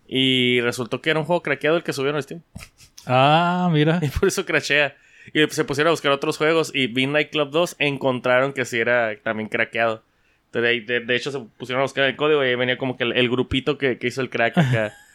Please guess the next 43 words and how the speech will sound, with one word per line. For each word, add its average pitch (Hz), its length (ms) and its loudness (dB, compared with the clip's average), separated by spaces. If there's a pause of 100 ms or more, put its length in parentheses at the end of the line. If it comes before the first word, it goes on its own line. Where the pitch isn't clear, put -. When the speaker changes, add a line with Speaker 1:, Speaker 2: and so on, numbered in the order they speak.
(480)
Speaker 1:
Ah, 147 320 2
con 156 140 0
razón 135 400 0
truena 139 300 4
en 147 80 0
Windows, 143 640 2
no 123 120 0
sé, 120 240 0
Windows 127 260 0
X 135 240 -10
P 117 200 0
o 120 80 2
Windows 127 280 0
diez 110 320 -2
o 123 40 -2
algo 120 120 0
así, 123 160 -4
porque, 123 260 -10
pues, - 220 -20
no 101 100 -10
manches, 101 380 -14
lo 110 140 -4
craquearon 117 360 0
para 110 160 2
Windows, 107 480 -2 (140)
no - 80 -20
sé, - 220 -18
siete - 440 -14
o - 200 -20
lo - 100 -20
que - 60 -20
sea, - 160 -16
¿no? - 80 -14
Speaker 2:
Sí, 147 340 4
sí, 143 160 -2
sí. 143 260 -4 (1300)
No, 143 280 4
y, 185 60 4
y, 156 340 4
bueno, 175 280 2 (140)
ok. 156 220 2 (1200)
Y 151 140 6
este, 170 1000 4